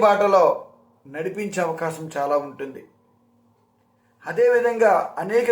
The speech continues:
కార్యాలయాలు తీసుకుంటే, మన ప్రభుత్వ ఆసుపత్రులను కానీ మనం తీసుకుంటే, హాస్పిటల్లో కూడా మనకి ఆ డాక్టర్లు మన ప్రోత్సాహంగా మనం వారికి వెన్నుదన్నుగా నిలబడించాలి. ఆర్థికంగా సాయం అందించవసరం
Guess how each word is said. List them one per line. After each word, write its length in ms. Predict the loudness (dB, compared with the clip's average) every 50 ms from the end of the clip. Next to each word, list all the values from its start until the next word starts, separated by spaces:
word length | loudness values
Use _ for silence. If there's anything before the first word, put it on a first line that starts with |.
| 0 2
కార్యాలయాలు 640 | 2 2 4 4 4 4 4 4 4 4 2 2 0 -2 -6
తీసుకుంటే, 480 | -8 -8 -10 -10 -12 -10 -8 -6 -8 -8 -8 -12 -18 _ _ _ _ _ _ _ _ _ _ _ _ _ _ _ _ _ _ _ _ _ _ _ _ _ _ _ _ _ _ _ _ _ _ _ _
మన 180 | -10 -8 -6 -6 -6 -6 -8 -10 -14 -18 -20 _ _ _ _ _ _ _ _ -8
ప్రభుత్వ 420 | -6 -4 -2 -2 -2 0 2 4 4 4 4 2 0 -2 -6 -14 -20 _ _ -4 -2
ఆసుపత్రులను 540 | -2 -2 -2 -4 -6 -6 -6 -6 -4 -4 -2
కానీ 120 | -2 -2 -4 -4
మనం 120 | -4 -4 -6 -8
తీసుకుంటే, 420 | -8 -8 -10 -8 -6 -2 -2 -2 -4 -6 -12 -20 _ _ _ _ _ _ _ _ _ _ _ _ _ _ _ _ _ _ _ _ _ _ _ -14
హాస్పిటల్లో 680 | -14 -14 -6 -2 -2 -2 -2 -2 -6 -4 -2 0 0 0 0 -2
కూడా 200 | -2 2 2 2 2 2
మనకి 240 | 0 -4 -4 -4 -4 -2 -2
ఆ 40 | -4 -4 -4 -2
డాక్టర్లు 420 | -2 -2 -2 -4 -6 -4 -2 -2
మన 160 | -2 -2 -2 -4 -4
ప్రోత్సాహంగా 640 | -4 -4 -4 -4 -4 -2 -2 0 0 0 -2 -2 -4 -4 -4 -4
మనం 160 | -4 -4 -2 0 0
వారికి 300 | 0 0 -2 -4 -8 -10 -10 -10
వెన్నుదన్నుగా 520 | -10 -10 -10 -8 -6 -4 -4 -4 -4 -6 -6
నిలబడించాలి. 640 | -6 -4 -4 -6 -6 -6 -6 -6 -6 -6 -6 -10 -14 -20 _ -20 -20 -20 -20 _ -8 -4 -2
ఆర్థికంగా 500 | -2 -2 -2 -4 -2 -2 0 2 4 2 4 4 4
సాయం 240 | 4 4 4 2 2
అందించవసరం 560 | 0 0 -2 0 0 0 0 0 0 -2 0